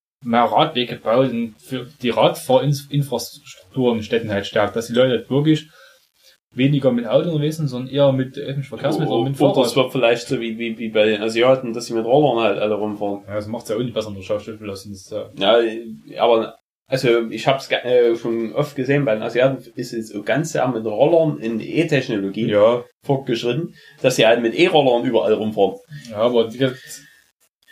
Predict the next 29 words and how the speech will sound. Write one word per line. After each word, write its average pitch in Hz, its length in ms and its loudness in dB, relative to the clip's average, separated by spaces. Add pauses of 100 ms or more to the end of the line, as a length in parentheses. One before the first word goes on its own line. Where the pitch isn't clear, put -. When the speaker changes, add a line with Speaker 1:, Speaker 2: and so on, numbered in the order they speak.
(400)
Speaker 1:
ist 127 140 -2
ja 147 80 6
das, 131 360 -4
das, 117 240 -10
das 120 220 -10
Problem 123 320 0
mit 147 160 0
dem 123 60 -6
öffentlichen 120 320 -6
Nahverkehr, 160 600 0 (300)
Thema 113 340 0
Deutsche 113 320 -2
Bahn, 131 320 2
ne? 127 320 -2 (260)
Den 98 120 -12
letzten 120 260 -2
über 139 220 0
die 98 80 -10
Preise 101 400 -4
angehoben. 101 640 -4 (420)
Du 120 80 -8
sollst 120 360 2
Zug 185 200 0
fahren 180 240 0
wegen 131 140 2
der 131 100 -4
Umwelt, 185 340 2
ja, 131 200 4
geil, 139 420 2